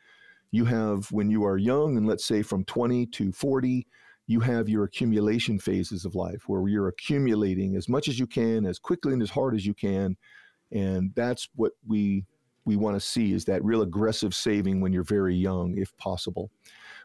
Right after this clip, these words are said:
When you hit that forty mark, between forty and fifty, we gotta really change what we're doing. That strategy is now going to be a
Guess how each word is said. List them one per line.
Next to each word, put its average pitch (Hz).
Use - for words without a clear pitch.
When 113
you 117
hit 202
that 120
forty 226
mark, 98
between 113
forty 170
and 135
fifty, 117
we 104
gotta 120
really 151
change 185
what 127
we're 117
doing. 101
That 127
strategy 135
is 127
now 120
going 113
to 110
be 107
a 90